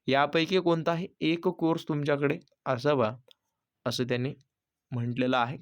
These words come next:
किंवा, किंवा जे आहे ना याच्यामधलं एक जरी असेल तरी तुम्हाला चालेल. त्यासोबत उच्च श्रेणी लघुलेखक याच्यासाठी माध्यमिक शालांत प्रमाणपत्र असणं आवश्यक आहे, म्हणजे दहावीचं. आणि त्यासोबत तुमची टायपिंग स्पीड जी आहे ती एकशे वीस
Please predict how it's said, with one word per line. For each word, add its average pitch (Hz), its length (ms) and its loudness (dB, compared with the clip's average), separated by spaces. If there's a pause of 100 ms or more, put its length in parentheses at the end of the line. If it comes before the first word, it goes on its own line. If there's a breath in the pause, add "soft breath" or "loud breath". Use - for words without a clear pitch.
किंवा, 156 240 0
किंवा 165 300 -2
जे 160 140 0
आहे 117 280 2
ना 110 100 0
याच्यामधलं 135 520 -2 (120)
एक 135 200 0
जरी 139 200 0
असेल 123 340 -2
तरी 120 120 0
तुम्हाला 131 280 -2 (160)
चालेल. 107 360 -2 (560 soft breath)
त्यासोबत 147 320 2 (520)
उच्च 135 320 -2
श्रेणी 165 420 2
लघुलेखक 160 640 2
याच्यासाठी 147 560 0 (680)
माध्यमिक 127 600 -2
शालांत 147 360 0
प्रमाणपत्र 143 600 0
असणं 143 380 -2
आवश्यक 127 500 0
आहे, 131 240 -2
म्हणजे 120 200 -4
दहावीचं. 113 520 -2 (520 soft breath)
आणि 123 180 0
त्यासोबत 127 420 0 (460 soft breath)
तुमची 135 200 -2
टायपिंग 135 400 -2
स्पीड 156 380 -4
जी 160 160 4
आहे 110 200 0
ती 123 180 -6
एकशे 117 260 -4
वीस 139 400 -4